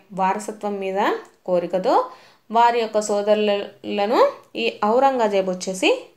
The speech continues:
చంపేసి వీ-, ఇతను ఈ మొఘల్ సామ్రాజ్యాన్ని ఈ ఔరంగజేబు పరిపాలిస్తాడు.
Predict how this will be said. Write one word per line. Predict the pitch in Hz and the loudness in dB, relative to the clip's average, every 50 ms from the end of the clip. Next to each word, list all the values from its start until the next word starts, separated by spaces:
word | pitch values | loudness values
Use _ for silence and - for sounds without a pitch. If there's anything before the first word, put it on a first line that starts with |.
| _ - | _ -14
చంపేసి | - 214 185 180 185 180 196 196 202 202 - 349 480 523 - - - - - _ _ - | -8 -6 -6 -6 -4 -4 -4 -6 -4 -2 0 0 0 -2 -4 -10 -20 -20 -20 _ _ -10
వీ-, | 208 214 262 254 254 254 240 247 - - - - | -6 -4 -2 0 0 0 0 -2 -6 -12 -14 -8
ఇతను | - 240 233 240 254 247 277 381 571 - - - - _ _ _ _ _ _ _ _ _ _ _ _ _ _ _ _ _ _ _ _ _ _ _ _ _ _ _ _ _ - | -6 -4 -2 0 0 2 2 2 2 0 -2 -10 -20 _ _ _ _ _ _ _ _ _ _ _ _ _ _ _ _ _ _ _ _ _ _ _ _ _ _ _ _ _ -8
ఈ | 254 262 | -6 -4
మొఘల్ | 254 226 226 233 254 269 262 | -4 -2 2 2 2 2 2
సామ్రాజ్యాన్ని | 269 226 214 214 208 202 196 190 196 190 196 214 277 403 523 - - - _ - - | -2 -4 -2 0 0 0 2 2 0 0 0 0 -2 -2 -4 -4 -8 -20 _ -10 -6
ఈ | 220 214 | -2 0
ఔరంగజేబు | 196 190 196 202 208 208 202 202 190 190 185 202 269 403 539 - - - - | 0 0 2 0 0 0 0 -2 0 0 0 0 0 0 0 -2 -8 -12 -10
పరిపాలిస్తాడు. | 190 180 175 - 185 185 185 185 185 - 180 175 170 170 175 170 | -8 -8 -6 -4 -4 -4 -4 -4 -4 -2 -2 0 0 0 -2 -4